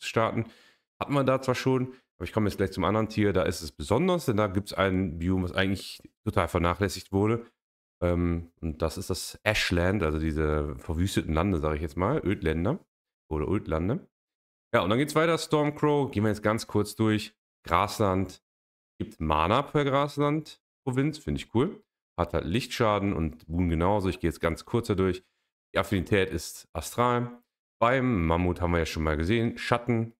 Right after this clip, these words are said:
Schnee als, äh, beliebtes Gelände.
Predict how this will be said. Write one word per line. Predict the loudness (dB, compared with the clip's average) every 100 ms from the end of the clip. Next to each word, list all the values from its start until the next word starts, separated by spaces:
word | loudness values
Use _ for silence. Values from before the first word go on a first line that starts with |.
| _
Schnee | -6 0 2 2
als, | 0 -2 -2
äh, | 0 2 0 -2 -14 _ _ _ _
beliebtes | -2 0 0 -2 -4 -4 -10 _ _ _ _ _
Gelände. | 2 2 2 2 0 0